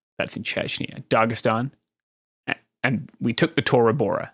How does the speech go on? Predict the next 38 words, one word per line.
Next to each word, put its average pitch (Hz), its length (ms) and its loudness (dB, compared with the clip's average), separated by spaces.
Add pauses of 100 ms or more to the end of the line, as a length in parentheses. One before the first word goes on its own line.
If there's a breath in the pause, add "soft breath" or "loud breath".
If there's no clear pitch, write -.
(120)
Um, 90 300 -2
that's 123 220 -6
Tora - 220 4
Bora 143 320 6
is 127 140 -2
a 120 60 -6
cave 117 260 0
complex, 117 400 -2
formerly 113 340 0
the 107 100 0
headquarters 110 580 0
of 113 280 -8
Osama 110 340 -2
bin 110 180 -4
Laden. 113 400 0 (500 loud breath)
Uh, 127 320 2 (100)
"And 151 120 6
now 175 400 4 (140)
Afrin 131 320 4
is 120 80 4
calling 107 300 -2
to - 160 -4
us." - 260 -8 (680)
That's 117 260 0
the 127 120 4
song 123 520 4
they 113 140 2
were 104 100 -2
singing, 113 480 -2
right? 117 240 -4 (480 loud breath)
Um, 110 460 2 (1040)
that, - 200 2
suggesting 117 500 0
that 104 140 0
they, 107 160 2
they're 110 240 0
sort 113 180 2
of - 180 -2